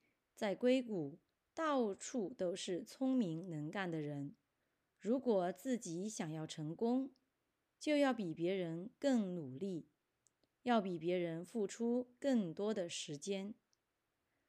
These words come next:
在他的不断努力之下，袁征慢慢地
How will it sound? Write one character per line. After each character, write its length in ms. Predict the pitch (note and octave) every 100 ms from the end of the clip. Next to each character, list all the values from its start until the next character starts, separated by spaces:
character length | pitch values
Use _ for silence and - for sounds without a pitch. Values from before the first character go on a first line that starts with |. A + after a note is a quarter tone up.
| _ _ _
在 240 | D4+ B3+
他 180 | A#3 B3+
的 160 | G#3+
不 240 | F3+ D#3+ E3
断 380 | B3+ A3 F#3 F#3
努 200 | D#3 E3+
力 220 | G#3+ F#3
之 160 | -
下， 380 | A3 - A#3 F#3+ _ _ _ _ _ _ _
袁 220 | F3+ E3+
征 360 | G3 A#3+ B3+ B3+
慢 180 | C#4 C#4+
慢 360 | C4 C#4 A#3 F3+
地 260 | F3 F3+